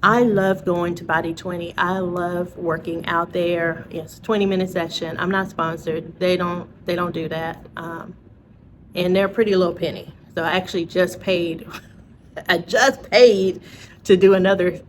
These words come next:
I think it's four sessions. Maybe it's six sessions. I can't remember. I'll put it up here. But they, I saw an email and was like, Ooh, I'll buy that. That's where my money is going. It's not going to fast food.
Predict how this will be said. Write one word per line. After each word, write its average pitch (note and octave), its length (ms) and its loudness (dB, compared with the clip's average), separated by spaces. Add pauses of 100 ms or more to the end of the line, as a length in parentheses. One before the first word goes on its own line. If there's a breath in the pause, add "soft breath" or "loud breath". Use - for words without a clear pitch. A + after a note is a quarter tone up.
(340)
I G3 60 -12
think A3+ 180 -4
it's - 100 -16
four F#3 180 -2
sessions. A#3+ 480 -8 (640)
Maybe F#3 220 0
it's D#3+ 120 -6
six E3+ 200 -10
sessions. - 440 -10
I F3 100 0
can't E3 180 -4
remember. D3+ 320 -8
I'll D3 140 0
put - 160 -2
it - 100 -4
up - 120 -4
here. - 180 -4
But - 260 -8 (180 loud breath)
they, F#3+ 220 4
I F3 140 0
saw G3 180 6
an G3 100 2
email F#3+ 360 2
and F3+ 100 -2
was F3 120 -4
like, - 280 -6
Ooh, A#4+ 300 4
I'll C5+ 160 -4
buy G#4 180 6 (140)
that. - 160 -2 (320 loud breath)
That's A3+ 240 4
where G3+ 100 0
my F3+ 140 0
money E3+ 320 -4
is - 80 -6
going. - 360 -8
It's F3+ 160 -6
not G3 200 -2
going F3+ 220 0
to F3+ 40 0
fast E3 360 -4
food. - 260 -8